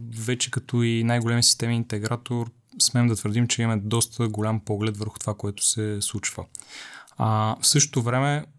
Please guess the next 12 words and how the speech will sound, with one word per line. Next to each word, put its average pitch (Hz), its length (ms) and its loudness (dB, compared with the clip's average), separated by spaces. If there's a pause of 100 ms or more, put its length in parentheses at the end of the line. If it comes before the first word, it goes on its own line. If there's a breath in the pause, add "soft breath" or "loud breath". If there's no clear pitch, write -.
(140)
обаче, 120 400 2
добрите 120 460 2
примери 127 320 2
някакси 120 340 2
остават - 560 -4
под 120 200 0
повърхността, 107 800 2 (420)
което 131 680 2 (480)
ние 131 400 4
смятаме, 127 560 0
че, 113 500 0 (160)
а, 107 540 -2